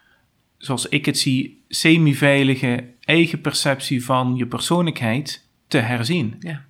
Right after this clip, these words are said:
Speaker 2: precies, te herkaderen, ja.
Speaker 1: Ja, en dat vinden mensen over het algemeen, mezelf inclusief, niet leuk.
Speaker 2: Nee.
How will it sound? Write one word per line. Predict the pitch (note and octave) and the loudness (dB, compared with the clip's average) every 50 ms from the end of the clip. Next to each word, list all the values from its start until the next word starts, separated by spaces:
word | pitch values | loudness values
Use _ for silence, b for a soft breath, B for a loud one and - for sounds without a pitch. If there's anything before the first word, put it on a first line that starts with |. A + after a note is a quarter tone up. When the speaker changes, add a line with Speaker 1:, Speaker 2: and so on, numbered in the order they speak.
| _ | _
Speaker 2:
precies, | _ - - F3 D#3+ - | _ -10 -10 -10 -8 -8
te | - | -6
herkaderen, | D3+ D3 D3 - - E3+ E3 E3 D#3 C#3 C3+ C3+ | -6 -6 -6 -8 -10 -10 -8 -8 -8 -8 -8 -8
ja. | C#3+ E3 E3 D#3 | -8 -8 -2 2
Speaker 1:
Ja, | D3+ E3+ F#3+ E3+ C3 - | 4 4 4 4 2 2
en | - D3+ D#3 | 2 4 6
dat | D#3 F#3 F3+ F3+ | 6 4 4 4
vinden | - E3 D#3 D3+ D3 | 4 4 6 6 6
mensen | D3 C#3+ D3 - C#3+ | 4 2 0 -2 -4
over | - - | -4 -4
het | - - | -4 0
algemeen, | - G3 E3+ C#3 C#3 B2+ B2 B2 B2+ D#3+ E3+ F3+ - - | 0 2 2 2 2 2 2 2 0 0 -4 -6 -8 -6
mezelf | D3+ C3+ C3+ C3 D3 D3 C#3 C#3+ | -4 -2 0 2 2 2 0 0
inclusief, | - C#3+ B2 - C3 C3 D3 D#3+ D3+ D3 - b b b b b b b b | -4 -6 -4 -2 -2 0 0 0 0 -2 -4 b b b b b b b b
niet | _ C#3 D3 E3 G3+ - | _ 2 4 4 4 4
leuk. | - D3+ G3 F3+ B2+ - | 4 4 6 4 4 2
Speaker 2:
Nee. | D#3 D3+ C#3 | 0 -2 -4